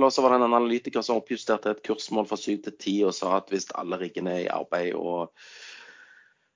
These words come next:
og så videre, så kan kursen gå opp. Så da, da har vel kursen gått litt opp, da. Eh, men altså,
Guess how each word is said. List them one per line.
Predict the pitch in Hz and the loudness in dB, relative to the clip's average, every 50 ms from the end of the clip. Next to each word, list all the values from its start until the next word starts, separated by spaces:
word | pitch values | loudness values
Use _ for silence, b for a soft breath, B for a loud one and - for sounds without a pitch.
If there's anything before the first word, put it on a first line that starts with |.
| _ _ _ _ _ _ _ _ _ _ _ _ _ - | _ _ _ _ _ _ _ _ _ _ _ _ _ -6
og | - 107 - | -4 2 6
så | - 117 | 8 10
videre, | 107 95 104 110 113 110 | 10 10 10 8 6 6
så | - - 113 107 107 107 101 101 | 6 8 8 8 8 8 6 4
kan | 110 104 95 101 95 | 4 4 4 4 4
kursen | - 98 - - 107 101 90 | 0 -2 0 2 2 2 4
gå | 87 82 - - | 4 4 4 4
opp. | - - - B B B B B B B | 2 -2 -10 B B B B B B B
Så | - - 131 120 | 2 4 4 6
da, | 110 107 107 107 107 107 104 104 101 92 92 95 B B B B B B B B B B B - | 8 8 8 10 10 10 8 8 6 4 2 -2 B B B B B B B B B B B -2
da | 117 104 | 0 2
har | 104 104 107 | 2 2 0
vel | 113 - | 0 0
kursen | - 120 - - 123 110 | -2 -2 0 0 -2 0
gått | 107 - 127 | 0 -2 -2
litt | 110 127 | -2 0
opp, | 127 - - - 143 | -2 -2 -4 -8 -10
da. | - b b b b b b b - | -10 b b b b b b b -4
Eh, | - 113 117 123 | 0 2 4 4
men | 123 123 120 | 4 6 4
altså, | 123 120 - 131 | 4 6 6 4